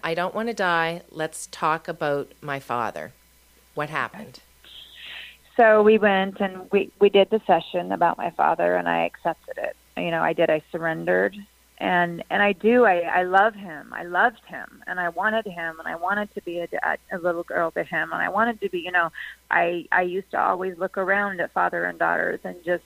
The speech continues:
Speaker 2: you know, I'd be sad and w-, wish I had that and, and yearn for that, you know, in him, even though he wasn't that to me.
Speaker 1: Right.
Speaker 2: You know, but that's who you want it to be, just because it's, you know, that's, that's where I came from. That's what you desire.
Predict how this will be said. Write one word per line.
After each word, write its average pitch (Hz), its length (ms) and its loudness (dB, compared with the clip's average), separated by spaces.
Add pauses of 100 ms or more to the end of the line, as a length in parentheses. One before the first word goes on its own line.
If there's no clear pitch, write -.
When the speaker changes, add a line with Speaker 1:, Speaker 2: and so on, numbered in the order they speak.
Speaker 2:
you 185 160 -8
know, 180 160 0
I'd 180 200 0
be 170 220 -4
sad 175 520 4
and 175 100 -8
w-, 170 260 -10
wish 185 220 0
I 170 100 0
had 160 380 -4
that - 420 -2
and, - 140 -10 (580)
and 180 320 -4
yearn 185 320 2
for 185 120 0
that, 139 400 0
you 180 100 -12
know, 175 160 -4
in 170 160 -6
him, 165 240 -6 (520)
even 190 340 0
though 170 260 6 (140)
he 170 100 -10
wasn't 170 440 0
that - 280 -2 (140)
to 165 80 -16
me. - 180 -16
Speaker 1:
Right. 156 260 -4
Speaker 2:
You 190 60 -2
know, 175 180 0
but 185 160 0
that's 220 280 4
who 247 80 -12
you 233 180 -8
want 214 220 -2
it - 160 -10
to 185 60 -8
be, 170 180 -6
just 180 200 -6
because 208 380 -2
it's, 180 160 -4 (260)
you - 80 -18
know, 170 240 -4 (100)
that's, 185 180 2 (180)
that's 208 220 2
where 214 140 2
I 180 100 2
came 196 380 -10
from. 165 280 -2
That's 160 240 -2
what 170 140 -4
you 165 100 -8
desire. - 640 -4